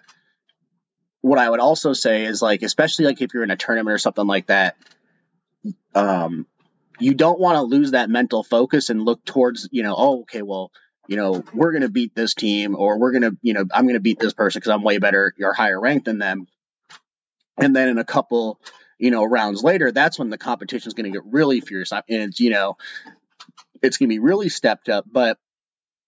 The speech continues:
you know, my, my position is, if you come into that tournament focused and you say from, you know, from the get-go,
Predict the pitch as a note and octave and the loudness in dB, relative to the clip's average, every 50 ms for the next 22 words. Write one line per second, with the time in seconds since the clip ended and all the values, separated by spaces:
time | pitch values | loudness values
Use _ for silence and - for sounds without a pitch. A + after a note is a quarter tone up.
0 | _ _ _ _ _ _ _ - C3 C#3 C3+ B2+ A#2+ B2+ D3 F3 G3+ - - B2 | _ _ _ _ _ _ _ -2 -2 0 0 0 0 2 2 2 2 0 0 0
1 | C#3+ E3+ A3 F#3 - D#3 A#2+ C3+ C3 - - B2 A#2+ A#2 A#2 A2+ - - - - | 2 2 2 2 0 -2 0 0 -2 -2 0 0 0 0 0 -2 -4 -6 -12 -18
2 | - - - - - F#3 B3 B3 G3 - - - - F3+ D3+ C#3+ D3 E3 E3 C#3+ | -20 -16 -12 -4 0 2 2 2 0 -2 -2 0 0 0 2 2 2 2 2 2
3 | B2 - - - D#3+ E3+ F#3 D#3+ A#2 G#2 G2 G#2+ - _ _ _ _ _ - _ | 0 -2 -4 -4 -2 0 0 0 -2 -4 -6 -8 -10 _ _ _ _ _ -20 _
4 | _ _ _ _ _ _ _ _ - - - E3+ G#3+ A3+ - B2+ G#2+ G#2+ - - | _ _ _ _ _ _ _ _ -2 0 2 2 2 0 -4 -8 -10 -10 -12 -14
5 | - G#2 A2+ B2+ C3+ C3 - C3+ B2 A#2+ A#2 A2+ - _ _ - - _ _ _ | -10 -4 -2 -2 0 0 0 0 0 2 0 0 -2 _ _ -20 -20 _ _ _
6 | _ - - D3+ C#3+ C3 B2+ C3+ C#3 C3 B2 A#2+ - D#3 C#3 B2 G#2+ G#2 G#2+ B2 | _ -6 0 0 2 2 4 2 2 2 2 0 2 2 2 2 2 0 0 0
7 | C#3+ D#3 - B2+ B2+ A#2 A2 A2 G#2 G2+ F#2+ | 0 0 0 0 -2 0 0 0 0 -2 -4